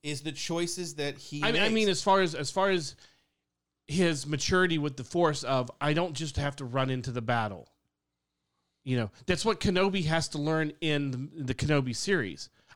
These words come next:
Speaker 2: I'm not the one who has to run into the battle.
Speaker 1: Well, yes, there's, there's pieces to it, but that's what that whole, that whole film's about, the fact that everything you've watched in Star Wars doesn't make any sense.
Speaker 2: Right.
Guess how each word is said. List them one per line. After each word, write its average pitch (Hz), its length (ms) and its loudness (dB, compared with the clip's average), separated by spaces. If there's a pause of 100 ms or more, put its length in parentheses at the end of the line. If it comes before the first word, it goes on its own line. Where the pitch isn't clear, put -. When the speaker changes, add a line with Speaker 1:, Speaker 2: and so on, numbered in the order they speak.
Speaker 2:
I'm 170 240 0
not 190 220 2
the 196 80 0
one 165 180 0
who 156 120 2
has 151 220 2
to 156 100 -6
run 143 240 -2
into 139 200 -4
the 131 100 -6
battle. 143 440 0 (240)
Speaker 1:
Well, 185 120 -8
yes, 190 340 -2
there's, 147 340 -8
there's 151 240 -4 (680)
pieces 175 460 -4
to 147 120 -2
it, 131 120 -6
but 151 80 -6
that's 180 140 -4
what 175 120 -8
that 151 120 -10
whole, 156 140 -14 (600)
that - 80 -16
whole 202 140 -2
film's 147 460 -4
about, 107 420 -6 (180)
the 120 80 -12
fact 120 320 -8
that 117 120 -4
everything 131 300 -6
you've 117 180 -8
watched 117 260 -10
in 120 60 -12
Star 139 280 -6
Wars 131 200 -6
doesn't 113 240 -10
make 110 180 -12
any 110 120 -10
sense. - 320 -10
Speaker 2:
Right. 185 240 2